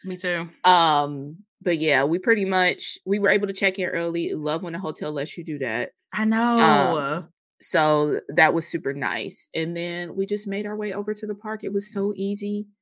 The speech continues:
Speaker 2: just
Speaker 1: Mm-hmm.
Speaker 2: to, you know, get in, bought the tickets, the park hop,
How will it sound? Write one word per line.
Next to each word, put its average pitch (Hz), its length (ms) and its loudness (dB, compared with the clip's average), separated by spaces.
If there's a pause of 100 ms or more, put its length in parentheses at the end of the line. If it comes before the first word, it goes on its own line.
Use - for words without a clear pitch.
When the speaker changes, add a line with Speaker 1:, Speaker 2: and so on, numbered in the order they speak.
(240)
Speaker 2:
just 190 120 0
Speaker 1:
Mm-hmm. 190 420 2
Speaker 2:
to, 214 360 8
you 220 80 4
know, 190 220 2
get 196 220 4
in, 185 480 -2
bought 190 240 2
the 196 80 0
tickets, 185 640 2
the 190 80 -2
park 175 340 -2
hop, 180 400 -2